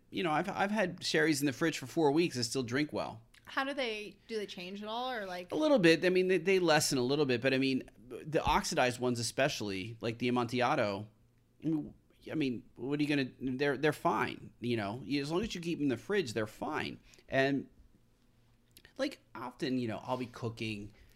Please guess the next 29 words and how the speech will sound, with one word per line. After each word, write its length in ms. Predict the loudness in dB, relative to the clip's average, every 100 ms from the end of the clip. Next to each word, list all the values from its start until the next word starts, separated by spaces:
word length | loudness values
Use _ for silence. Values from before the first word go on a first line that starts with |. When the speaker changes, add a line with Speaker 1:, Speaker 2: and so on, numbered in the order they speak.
| -20 _ _ _ _ _ _
Speaker 1:
Uh, 140 | -6 -6 -6 -12 -18 _ _ _ _ _ _ _ _ -6
do 100 | -2
I 40 |
wanna 180 | 0 2
open 180 | 2 2
a 60 |
wine? 340 | 2 2 2 2
Do 100 | 0
I 20 |
wanna 160 | 0 -4
co-, 100 | -6
eh, 160 | -4 -2
I'll 160 | 0 0
have, 180 | 0
like, 140 | 0 0
a 100 | 0
glass 380 | 0 -2 -2 -6
of 60 |
this 340 | -6 -4 -4 -6
while 180 | -8 -8
I'm 100 | -10
cooking, 380 | -12 -14 -14 -14
you 100 | -12
know? 120 | -10 -12 -20 _
Speaker 2:
Yeah. 240 | -6 -4 -6 -8
Speaker 1:
And, 140 | -8
like, 160 | -6 -10 -10
yeah. 140 | -12 -12 -18 _ -14
Speaker 2:
Interesting. 480 | -8 -8 -8 -12 -14